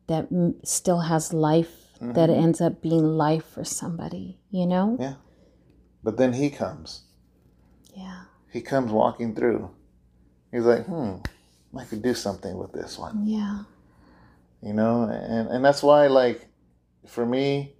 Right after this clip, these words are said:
Speaker 2: I get Moses. When Moses, when, when God called Moses to free the people and tell Pharaoh, he's like, "Who am I? Like, I don't even know how to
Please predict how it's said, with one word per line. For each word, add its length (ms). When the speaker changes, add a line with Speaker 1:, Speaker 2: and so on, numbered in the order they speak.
Speaker 2:
I 80
get 260
Moses. 540
When 140
Moses, 520
when, 380
when 200
God 260
called 220
Moses 400
to 120
free 360
the 160
people 500
and 80
tell 180
Pharaoh, 460
he's 180
like, 280
"Who 160
am 100
I? 440
Like, 280
I 60
don't 100
even 160
know 120
how 60
to 60